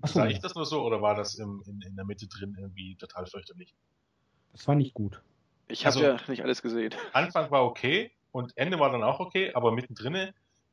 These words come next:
Speaker 2: ich wa-, ich weiß gar nicht, wo das anfing. Ich glaub, ich glaub mit Naomi und Sascha, nee, das war nicht Naomi, das war Alicia Fox und Naomi, glaub. Da ging's irgendwie los, wo dann überhaupt gar kein Move mehr so wirklich saß. Oder zumindest nicht so saß, also Nikki Bella irgendwie, äh,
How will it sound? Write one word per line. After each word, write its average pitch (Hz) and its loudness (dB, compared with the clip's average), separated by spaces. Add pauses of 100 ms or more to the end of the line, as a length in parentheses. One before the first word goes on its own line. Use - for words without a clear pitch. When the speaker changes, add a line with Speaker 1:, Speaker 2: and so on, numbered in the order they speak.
Speaker 2:
ich 95 -12
wa-, 120 -2
ich - -8
weiß 123 2
gar 117 0
nicht, 101 -6
wo 120 -2
das 139 -4
anfing. 104 -10
Ich 98 -14
glaub, 104 -4 (420)
ich - -20
glaub - 0
mit 101 -2
Naomi 123 0
und 143 -4
Sascha, 139 0
nee, 92 -4 (200)
das 92 -14
war 98 -8
nicht 104 -10
Naomi, 123 -6 (200)
das 101 -2
war 107 4
Alicia 117 4
Fox - 2
und 104 -6
Naomi, 104 -4
glaub. 90 -6 (380)
Da 120 8
ging's 147 -4
irgendwie 135 -10
los, 110 -6
wo 104 -8
dann 110 -2
überhaupt 101 -4
gar 131 0
kein 101 -6
Move 104 -10
mehr 101 -8
so - -10
wirklich 117 -6
saß. - -6 (600)
Oder 123 2
zumindest 143 0
nicht 156 -2
so 135 0
saß, 120 6
also 117 -4 (460)
Nikki 127 -4
Bella 151 4
irgendwie, 131 -4
äh, 113 -2